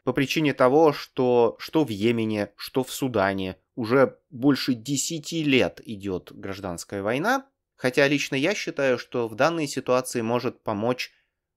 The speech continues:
больше интернета, а не меньше интернета. Ну да неважно,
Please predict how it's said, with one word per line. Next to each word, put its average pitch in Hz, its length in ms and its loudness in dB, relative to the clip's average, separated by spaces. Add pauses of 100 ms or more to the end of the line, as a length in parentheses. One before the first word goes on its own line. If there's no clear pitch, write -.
(120)
больше 107 840 2
интернета, 101 880 -4 (120)
а 110 160 0
не 113 420 -4
меньше 101 800 -4
интернета. 98 880 -6 (300)
Ну 190 100 2
да 220 80 2
неважно, 98 480 0